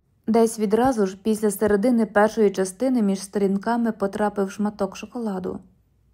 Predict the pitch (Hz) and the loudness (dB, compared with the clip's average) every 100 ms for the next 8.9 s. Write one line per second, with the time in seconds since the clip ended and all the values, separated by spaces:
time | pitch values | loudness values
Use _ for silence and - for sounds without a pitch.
0 | _ _ - - 220 202 202 226 190 214 | _ _ -6 -4 0 2 2 2 0 -2
1 | 214 208 185 180 - _ _ _ _ - | -4 -8 -8 -10 -20 _ _ _ _ -2
2 | 208 208 - 202 185 180 202 220 - 208 | 0 2 2 0 2 0 0 -2 -8 -10
3 | 208 _ _ 226 214 196 196 196 196 196 | -12 _ _ 2 4 2 0 -2 -6 -6
4 | - 196 185 180 185 - - _ _ _ | -6 -6 -6 -8 -10 -14 -16 _ _ _
5 | _ _ _ - 226 220 214 214 220 208 | _ _ _ -4 2 4 4 2 2 4
6 | 208 202 202 202 214 247 254 _ _ - | 4 4 0 -4 -2 -4 -6 _ _ 2
7 | 226 220 220 214 214 226 214 202 196 208 | 6 6 4 0 2 2 4 4 4 0
8 | 220 202 190 190 277 254 202 180 196 | 0 2 0 -4 -4 -2 -2 -4 -8